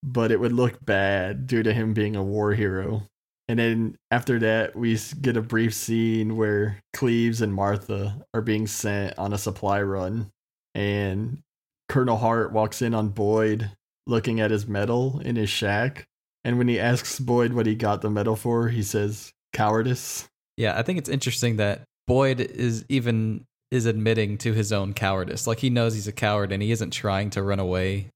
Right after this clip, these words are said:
Speaker 2: from the fact, but I think he feels guilty over it, you know, throughout the entire movie.
Speaker 1: My feeling is, I think everyone has to know something's a little off with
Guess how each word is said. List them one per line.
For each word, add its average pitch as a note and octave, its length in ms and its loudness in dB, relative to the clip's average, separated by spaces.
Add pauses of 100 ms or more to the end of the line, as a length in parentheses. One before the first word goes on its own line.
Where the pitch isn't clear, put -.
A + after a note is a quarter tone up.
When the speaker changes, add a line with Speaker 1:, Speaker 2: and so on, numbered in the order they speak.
Speaker 2:
from B2 140 0
the A#2+ 80 0
fact, B2 560 -2
but A2+ 100 0
I G#2+ 60 2
think C#3+ 200 -2
he A#2+ 60 -6
feels A2 280 -2
guilty G2 640 -2 (100)
over A2 320 0
it, F2+ 240 -2 (160)
you A2 80 -2
know, F#2+ 100 0
throughout G2 360 -4
the G2 140 -2
entire G2 420 -2
movie. F#2+ 480 -4 (180)
Speaker 1:
My G#3+ 160 2
feeling G#3 400 2
is, A#2+ 340 2 (320)
I C#3 60 2
think G#3 280 -2
everyone A#2+ 420 4
has B2 280 0
to C3 80 -2
know A#2 220 2
something's A#2 640 0
a B2 80 4
little C3+ 240 2
off D3 420 0
with A#2+ 300 0